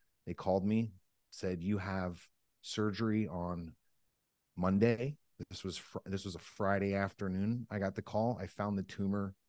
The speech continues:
Thursday night. So all of this happening within a twenty-four hour period,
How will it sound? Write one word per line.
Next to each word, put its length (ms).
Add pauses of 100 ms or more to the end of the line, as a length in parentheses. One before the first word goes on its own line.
(560)
Thursday 460
night. 360 (440)
So 520 (160)
all 260
of 80
this 160
happening 420
within 240
a 40
twenty-four 460
hour 200
period, 520